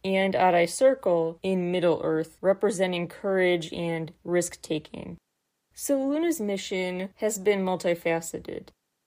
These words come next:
There have been different mini missions along the way, like helping Vivi basically become human,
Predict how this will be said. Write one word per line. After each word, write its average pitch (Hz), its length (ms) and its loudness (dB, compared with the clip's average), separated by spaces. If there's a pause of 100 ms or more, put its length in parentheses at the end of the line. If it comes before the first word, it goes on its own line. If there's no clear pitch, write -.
There 254 140 4
have 240 300 -2
been 247 180 4
different 233 640 -2
mini 226 480 2
missions 165 680 -2
along 175 300 0
the 160 80 -2
way, 196 640 2
like 190 180 8
helping 180 400 2
Vivi 170 520 0 (100)
basically 175 800 0
become 175 460 -2
human, 175 640 -2